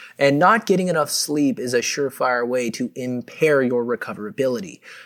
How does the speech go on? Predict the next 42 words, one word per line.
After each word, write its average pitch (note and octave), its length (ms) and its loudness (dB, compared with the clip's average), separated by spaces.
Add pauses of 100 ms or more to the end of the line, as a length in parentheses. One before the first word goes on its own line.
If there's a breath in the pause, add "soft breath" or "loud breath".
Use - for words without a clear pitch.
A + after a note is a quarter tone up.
(140 loud breath)
It's C3+ 140 4
probably G3 440 2
the F3 220 2
easiest G3+ 520 2
thing E3+ 200 -2
you E3 120 4
can D3 200 -2
do D3 200 2
to C#3+ 60 2
make B2+ 240 -2
your C3 100 -6
recovery B2+ 560 -6
easier, F3+ 640 2
right? B2+ 260 2
Getting F#3+ 280 2
between F#3 420 -2
seven E3 380 0
to D#3+ 40 -4
nine C#3 280 2
hours F3 340 2
has C3+ 80 -8
been B2+ 160 -6
shown B2+ 240 -4
to A#2+ 120 -2
improve A2 420 -6
performance, E3+ 580 -2
reaction D3+ 460 -4
time, D3 240 -2
and C#3 100 -2
even F3 240 2
body C#3 360 2
composition. - 640 -10 (420 loud breath)
So D#3+ 160 4
whether G3 320 6
it's - 180 0
sport, - 680 2 (220 loud breath)
whether D3+ 260 4
it's - 180 -6
lifting, D#3 420 -4
or C3+ 160 0
whether E3+ 260 2
it's D#3 160 -4